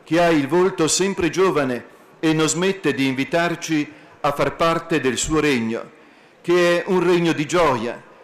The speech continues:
è un regno sempre di felicità, è un regno che sempre ci porta avanti, è un regno capace di darci la forza di cambiare le cose.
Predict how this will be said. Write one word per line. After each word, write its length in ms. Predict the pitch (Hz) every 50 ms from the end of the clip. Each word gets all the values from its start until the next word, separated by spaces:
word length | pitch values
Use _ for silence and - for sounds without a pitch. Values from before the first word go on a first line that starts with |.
| - - -
è 80 | -
un 100 | 165 170
regno 400 | 165 170 180 180 175 175 165 156
sempre 540 | 156 - - - 190 190 190 185 170 147 139
di 120 | 127 156 160
felicità, 840 | - - 180 175 175 175 - 175 175 - 196 185 170 123 107 - - - - - - - - -
è 100 | - 175
un 100 | 170 165
regno 380 | 160 180 190 202 196 185 170 156
che 120 | - 156
sempre 680 | 143 - - 196 214 214 202 - 196 180 170 170 160 - - - - - -
ci 160 | - - 185
porta 580 | - - 214 214 208 208 - 202 190 185 180 -
avanti, 720 | 185 160 151 190 180 156 135 123 113 - - 131 113 101 - - - - - - - -
è 80 | 165
un 120 | 170 175 165
regno 340 | 175 185 185 180 175 160
capace 460 | - 170 156 - 185 180 180 175 170 156
di 120 | 147 147
darci 400 | 143 170 170 170 170 - - 160
la 140 | 139 139 135
forza 640 | - 175 180 185 180 180 - - 180 160 151 143 - - - - - -
di 160 | 127 143 175
cambiare 760 | 175 - 170 156 135 135 156 147 143 175 147 143 139 143 - - - - - -
le 180 | 127 147 156
cose. 560 | - 170 160 139 117 - - - 123 104 -